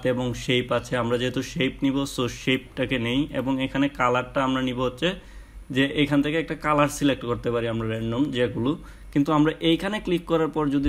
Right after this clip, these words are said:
রবি টেন মিনিট স্কুলের কালারটা নেই লোগো থেকে, তাহলে এই ডিজাইনটা আরও ফুটে উঠবে। এটা একটা ব্র্যান্ডিং কালার। আপনার লোগো যদি থাকে একরকম, আপনি এই কালার, আপনার কালারটা এভাবে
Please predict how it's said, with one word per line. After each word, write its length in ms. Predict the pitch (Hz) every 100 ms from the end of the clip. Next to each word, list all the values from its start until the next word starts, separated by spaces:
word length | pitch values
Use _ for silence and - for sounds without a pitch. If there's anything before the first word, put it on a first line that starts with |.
| 139
রবি 220 | 139 143 139 139
টেন 160 | 131 135
মিনিট 180 | 135 131 127
স্কুলের 280 | - 135 127 120
কালারটা 380 | 117 113 117 113
নেই 160 | 110 120 156 151 123
লোগো 200 | 120 117 120
থেকে, 160 | 120 156
তাহলে 240 | 123 120 139 131 - 139
এই 100 | 139 127 117
ডিজাইনটা 340 | 113 131 127 147 147
আরও 140 | 147 147 147
ফুটে 220 | 143 131 113
উঠবে। 180 | 110 160
এটা 120 | 123 120
একটা 140 | 120 104
ব্র্যান্ডিং 400 | 113 123 123 127 120 123
কালার। 280 | 110 120 - - - - 135
আপনার 280 | 131 151 151 139
লোগো 200 | 143 143 143
যদি 160 | 147 147 143
থাকে 220 | 131 135 135
একরকম, 360 | 127 131 131 165 - 165
আপনি 180 | 131 143 131
এই 60 | 117
কালার, 220 | 120 117 113 - - 120
আপনার 280 | 127 123 117 113 - 123
কালারটা 340 | 117 113 139 131
এভাবে 200 | 113